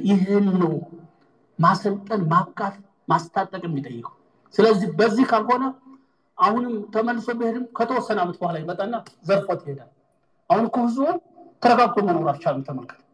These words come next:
የተወሰነ ቦታ ላይ እንትን ሲል ሌላው ነቅሎ ወጣ። ምን ያርጋ? አይቷን አንዱ መጥፎ ነገር። ስለዚህ መፍትሄው ምንድን ነው? ይህን ነው። ይህን ሊያስተካክል የሚችል መሪ ማምጣት አለበት።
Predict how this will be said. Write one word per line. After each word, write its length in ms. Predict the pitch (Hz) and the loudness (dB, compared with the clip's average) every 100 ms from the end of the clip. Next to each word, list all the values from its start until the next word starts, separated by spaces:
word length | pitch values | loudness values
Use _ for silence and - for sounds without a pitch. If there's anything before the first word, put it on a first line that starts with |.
| _ _ _ _ _ _ 107 95 92 _ _ _ _ _ _ _ | _ _ _ _ _ _ -20 -20 _ _ _ _ _ _ _ _
የተወሰነ 400 | 185 170 220 269 240 | 2 4 4 4 2
ቦታ 180 | 233 233 | 2 2
ላይ 120 | 226 226 | 2 0
እንትን 200 | 226 240 | -4 -6
ሲል 140 | 311 | -2
ሌላው 260 | 233 226 254 254 | -2 -2 -4 -6
ነቅሎ 220 | 202 202 214 | -6 -4 -4
ወጣ። 180 | 175 - | -6 -6
ምን 140 | 165 220 | -6 -6
ያርጋ? 200 | 214 185 | -6 -4
አይቷን 320 | 185 190 247 214 | -4 -2 -4 -6
አንዱ 180 | 196 175 | -10 -14
መጥፎ 200 | 180 - 160 | -20 -18 -18
ነገር። 200 | 131 113 117 107 - | -18 -20 -20 -20 -16
ስለዚህ 460 | - 220 240 190 254 - _ _ _ _ 113 110 _ _ _ - | -6 -2 -2 -4 -8 -8 _ _ _ _ -20 -20 _ _ _ -6
መፍትሄው 420 | 143 160 - 196 | -4 -4 -2 -2
ምንድን 280 | 208 202 214 | 0 0 0
ነው? 120 | 233 277 - _ _ _ _ _ _ _ | -2 -4 -8 _ _ _ _ _ _ _
ይህን 380 | 180 196 196 196 180 | 4 6 6 4 4
ነው። 160 | 143 - - - - _ _ _ _ _ _ _ _ _ _ _ _ _ _ - | 2 -2 -12 -20 -20 _ _ _ _ _ _ _ _ _ _ _ _ _ _ 2
ይህን 280 | 190 190 226 | 6 8 6
ሊያስተካክል 840 | 196 165 165 - 214 208 185 - 175 | 6 4 2 0 -2 -2 -4 -4 0
የሚችል 480 | 165 175 185 - 170 151 | 0 0 -4 -4 -2 2
መሪ 240 | 180 196 247 196 | 4 6 4 4
ማምጣት 360 | 165 180 175 156 | 0 2 2 0
አለበት። 380 | 135 123 - | -4 -6 -20